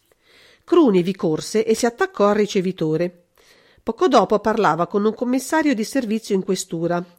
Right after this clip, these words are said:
e gli diceva che il commissario De Vincenzi si trovava in via Monforte, in casa del signor Aurigi, dove c'era un morto, e quel morto era il banchiere Garlini.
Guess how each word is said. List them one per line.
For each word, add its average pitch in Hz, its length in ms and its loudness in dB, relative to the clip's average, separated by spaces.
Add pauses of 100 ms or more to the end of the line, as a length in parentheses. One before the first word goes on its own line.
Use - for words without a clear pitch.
e 196 100 -2
gli 190 140 -2
diceva 196 520 -2
che 175 120 -6
il 175 80 -6
commissario 190 580 0
De 165 100 -4
Vincenzi 175 640 -4 (280)
si - 160 -10
trovava 240 420 2
in 247 80 4
via 208 160 0
Monforte, 180 840 -2 (340)
in 240 120 0
casa 277 380 0
del 240 160 2
signor 202 400 0
Aurigi, 185 720 0
dove 175 280 -2
c'era 190 300 2
un 214 120 0
morto, 180 580 -4 (300)
e 233 100 2
quel 330 220 4
morto 226 580 -2
era 208 220 2
il 185 100 0
banchiere 214 540 0
Garlini. 185 680 -2